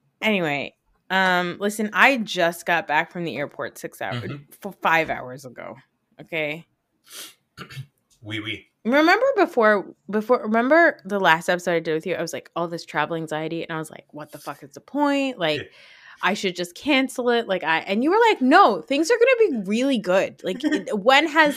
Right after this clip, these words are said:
Speaker 1: th-, have things gone badly for
Speaker 2: <laughs>
Speaker 1: you? Like, you're just freaking out. It's fine. And guess what? Things went very badly on this trip.
Speaker 2: Uh, <laughs> um,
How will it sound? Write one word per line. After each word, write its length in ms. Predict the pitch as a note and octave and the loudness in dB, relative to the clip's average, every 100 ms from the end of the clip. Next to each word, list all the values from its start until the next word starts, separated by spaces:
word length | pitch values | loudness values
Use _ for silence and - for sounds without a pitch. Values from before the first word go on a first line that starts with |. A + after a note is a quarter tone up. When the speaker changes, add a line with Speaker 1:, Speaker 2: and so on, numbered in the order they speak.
| - | -2
Speaker 1:
th-, 180 | B3 A3+ | -2 0
have 260 | A3+ G#3+ | 0 0
things 340 | G#3+ G#3+ G#3+ G#3 | 0 0 0 0
gone 300 | G3 F#3+ F#3 | 4 4 4
badly 460 | E3 E3 F3 D#3+ | 4 4 2 -2
for 200 | D#3 E3 | -2 2
Speaker 2:
<laughs> 60 | - | 4
Speaker 1:
you? 300 | - - F#2+ | 4 -2 -4
Like, 320 | E3+ F3+ F3 - - - | 0 0 0 -10 -20 -16
you're 240 | - A3+ A3+ | -6 -4 -2
just 260 | A#3+ - - | -4 -4 -10
freaking 480 | - B3 - F#4 | -6 -4 -2 2
out. 440 | C#4 G#3 G#3+ G3 - _ _ _ _ _ _ _ _ _ | 6 6 6 2 -6 _ _ _ _ _ _ _ _ _
It's 220 | G3+ G3+ | -12 -6
fine. 440 | G#3+ F3+ E3+ D#3 - _ _ | 2 4 4 0 -8 _ _
And 160 | G3+ G#3 | 0 4
guess 260 | A#3+ D4 - | 6 4 6
what? 340 | E4+ B3+ - | 6 6 2
Things 320 | - C#4 G4 G4+ | 0 4 4 2
went 300 | G#4 A4+ - F#3+ | 2 0 -2 -6
very 380 | F#3 F#3 F#3+ F#3+ | 0 2 4 2
badly 540 | E3 A#2+ D3 D#3+ C#3+ | -2 -2 -2 -2 -2
on 180 | C#3+ D#3 | 0 -2
this 260 | E3 G#3 A3+ | 0 -2 -2
trip. 360 | - F#3 F#3+ - | -4 -4 -6 -8
Speaker 2:
Uh, 460 | - D3+ C#3+ - - - - - | -4 -2 2 2 0 -6 -8 -10
<laughs> 320 | - - - | -14 -18 0
um, 520 | E3 F#3 F#3 F#3 E3 | 6 8 6 4 -4